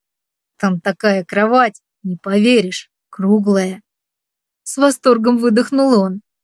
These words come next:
Его участившееся дыхание обжигало. "А еще там такой лес, закачаешься. Тебе сейчас свежий воздух нужен очень". "Ты думаешь, нас поймут правильно?" засомневалась я.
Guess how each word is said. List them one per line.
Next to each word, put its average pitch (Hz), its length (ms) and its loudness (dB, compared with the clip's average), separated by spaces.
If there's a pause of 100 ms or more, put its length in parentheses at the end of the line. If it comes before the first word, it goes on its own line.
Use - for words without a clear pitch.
(180)
Его 214 300 2
участившееся 220 1000 -2
дыхание 240 540 2
обжигало. 214 720 -2 (680)
"А 208 100 -6
еще 185 360 -8
там 196 220 0
такой 202 380 2
лес, 208 420 2 (160)
закачаешься. 202 1300 -4 (580)
Тебе 269 300 -2
сейчас 233 420 -2
свежий 233 400 0
воздух 220 480 0
нужен 190 420 0
очень". 185 480 -6 (560)
"Ты 320 140 0
думаешь, 302 440 -2
нас 294 180 -6
поймут 294 400 -2
правильно?" 285 600 -2 (420)
засомневалась 202 1000 0
я. 190 260 -6